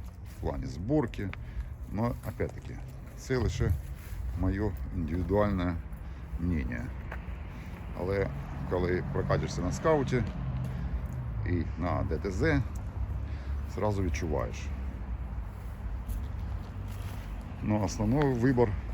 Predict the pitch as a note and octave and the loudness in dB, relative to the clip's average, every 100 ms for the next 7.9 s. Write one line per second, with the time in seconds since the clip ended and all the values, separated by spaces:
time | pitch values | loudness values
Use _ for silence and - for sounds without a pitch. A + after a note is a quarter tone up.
0 | - - E2+ G#2 A2 F2 D#2 - - - | -4 -2 0 0 2 2 2 0 -6 -6
1 | - - - - - - - - G2+ - | -6 -6 -6 -6 -6 -6 -6 0 0 0
2 | A#2 - - - - - C#3 B2+ - - | -2 -2 -4 -2 -2 2 2 2 -2 -6
3 | - - - - - - - - - - | -6 -4 -2 -2 -2 0 0 0 -2 -4
4 | - G2 F#2 G#2 - - G#2 G2 F#2 G2+ | -2 0 4 4 4 0 0 0 2 4
5 | G#2 F#2+ - - - - - - - - | 4 2 0 -2 -2 0 2 2 4 4
6 | - - - - - - - - - - | 2 -2 -4 -4 -4 -2 -2 -2 -2 -2
7 | - C3 C3 A#2+ A#2 A#2+ G2+ F#2 - | 2 4 6 6 4 4 6 4 4